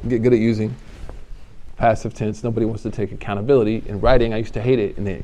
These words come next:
university when I'm grading papers. I'm like, "Golly, please no, please no, please no." Take accountability. Speak for yourself.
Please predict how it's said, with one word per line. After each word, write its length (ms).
university 480
when 100
I'm 60
grading 260
papers. 380
I'm 100
like, 120
"Golly, 760
please 360
no, 400
please 260
no, 140
please 140
no." 460
Take 200
accountability. 680
Speak 320
for 120
yourself. 680